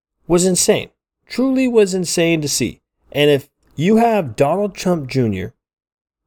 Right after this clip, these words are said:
A O C, the stool president, Barstool,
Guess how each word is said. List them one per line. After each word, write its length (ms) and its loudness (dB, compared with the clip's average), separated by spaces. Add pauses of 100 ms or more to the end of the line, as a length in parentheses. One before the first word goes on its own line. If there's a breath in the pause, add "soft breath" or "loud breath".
(100)
A 240 2
O 140 4
C, 540 -4 (960)
the 80 -4
stool 300 0
president, 560 0
Barstool, 640 0